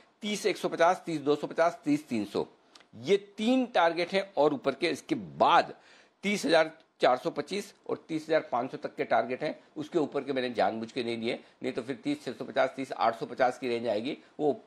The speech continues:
ऊपर की प्रॉफिट बुकिंग जोन है जो मैंने आगे रेंज में दी है। लेकिन तीस हज़ार पाँच सौ तक के टारगेट हैं और तीस पाँच सौ पार हुआ तो तीस छः सौ पचास, तीस आठ सौ पचास तक की भी तैयारी बैंक निफ्टी की हो सकती है। और इसीलिए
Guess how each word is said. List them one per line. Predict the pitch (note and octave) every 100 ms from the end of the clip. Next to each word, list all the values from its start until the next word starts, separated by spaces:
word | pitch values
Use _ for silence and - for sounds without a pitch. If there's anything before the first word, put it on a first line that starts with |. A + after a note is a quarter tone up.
| -
ऊपर | B2+ C#3
की | B2+
प्रॉफिट | C#3 B2+ A2 D3+
बुकिंग | B2+ C3+ C3+
जोन | A2+ A#2 A#2
है | C3+ - _
जो | G#2+ A2+
मैंने | G#2+ A#2
आगे | - E2 G2
रेंज | G#2+ F#2+ G2+
में | G#2 F#2
दी |
है। | F#2+
लेकिन | G#2+ G#2+ B2
तीस | - F#3
हज़ार | E3 D#3+
पाँच | D#3 B2 C#3+
सौ | D#3+
तक | D#3+
के | -
टारगेट | C#3+ A#2+ B2+ B2+
हैं | C#3+ - - -
और |
तीस | C3 F#3+ F#3+
पाँच | - D3 D3
सौ |
पार | E3 B2+ C3
हुआ | B2+ D3 - _
तो | C3
तीस | B2 D3 C#3+
छः | C3
सौ | -
पचास, | A#2+ B2 C3+ C#3
तीस | - B2
आठ | - F2+ G2+
सौ | A#2+
पचास | G#2+ A2 G#2
तक | G2+ -
की |
भी | G#2 C3+
तैयारी | - E2+ F#2 A#2+ - _ -
बैंक | F2+ F2
निफ्टी | F2 - F#2
की | A2
हो | F2+
सकती | D#2 C#2+ -
है। | C#2+ - _ _ -
और | C3+
इसीलिए | D#3+ - A3+ D#3 -